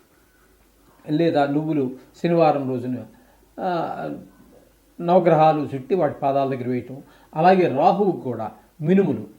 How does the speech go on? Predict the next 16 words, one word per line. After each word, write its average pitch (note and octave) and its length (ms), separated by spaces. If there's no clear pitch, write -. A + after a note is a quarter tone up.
ఆ, F3 60
కొంచెం C#3 440
దానం D#3 300
ఇచ్చుకోవటం C#3 560
కానీ, A#2+ 300
ఒకటి C#3 280
పావు B2 200
కేజీ A#2 320
దానం A2+ 220
ఇచ్చుకోవటం A2+ 560
కానీ, A#2 180
శనికి F3 300
నువ్వులు C#3+ 260
దానం C3 220
ఇచ్చుకోవటం A#2+ 440
కానీ A#2 160